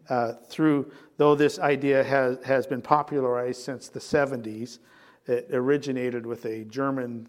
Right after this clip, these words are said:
theologian, um, who, who later modified his position. Uh, it does mean father, carrying with it a sense of dignity and reverence with intimacy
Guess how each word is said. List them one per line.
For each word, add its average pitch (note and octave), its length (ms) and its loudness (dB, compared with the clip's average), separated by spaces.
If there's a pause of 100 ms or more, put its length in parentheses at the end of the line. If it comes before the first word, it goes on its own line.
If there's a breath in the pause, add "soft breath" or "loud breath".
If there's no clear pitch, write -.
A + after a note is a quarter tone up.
theologian, B2+ 720 0 (540 soft breath)
um, A2 340 -6 (400)
who, B2 440 0
who B2 180 -4
later C3 300 0
modified A#2+ 480 -4
his A2 120 -12
position. A#2+ 600 -8 (600 soft breath)
Uh, A#2 300 -2
it C#3 340 -2
does F3 420 4
mean B2 540 -4 (540 soft breath)
father, C#3+ 720 -2 (600)
carrying F3+ 580 0
with D3 220 4
it D3 200 4
a B2 140 -4
sense D3+ 380 -4
of G#2 280 -10
dignity E3 800 -4 (540 soft breath)
and A2 380 -4
reverence D#3 760 2 (160)
with B2+ 220 -6 (100)
intimacy D#3 920 -2